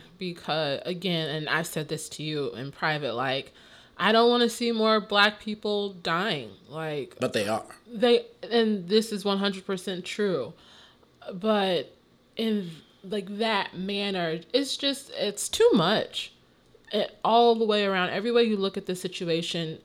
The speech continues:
Speaker 1: and all these situations, like, not taking into consideration the case of the woman that you were just, like, the taser thing, like, she killed someone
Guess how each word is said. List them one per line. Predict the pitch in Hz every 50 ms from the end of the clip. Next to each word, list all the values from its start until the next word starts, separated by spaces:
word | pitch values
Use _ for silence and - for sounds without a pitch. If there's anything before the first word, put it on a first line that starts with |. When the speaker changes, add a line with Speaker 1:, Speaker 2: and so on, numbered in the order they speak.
| _
Speaker 1:
and | - 180 185 -
all | - 170 180 202 214 208
these | 202 190 180 -
situations, | - 156 - - 147 139 135 151 - - - 107 120 - - - - - - - - _ -
like, | 185 180 175 175 160 - - - -
not | 208 220 220 214 214 185 - - - - _ _ _ _ _ - - -
taking | - - 214 202 - 214 202
into | 196 185 - 196
consideration | 185 185 185 175 - 196 185 185 180 180 180 185 180 - 170 160 160 165 170 - - - _ _ _ _ _ _ _ _ _ _
the | - 208 202 196
case | 196 - 214 190 190 185 -
of | 196 175 175
the | 185
woman | 175 175 175 175 170 165
that | 165 165 - -
you | 180
were | 175 175
just, | 170 170 160 - -
like, | - - - - -
the | - 165 165 165 156 151 160 156
taser | - - 196 202 208 175 175 160 160 160
thing, | 156 - 139 - - 104
like, | 107 98 85 - - - - - - - - - - - _ _ _ _ -
she | 180 - - 233 -
killed | - 262 233 208 185 -
someone | - 175 151 120 76 62 - - - 180 175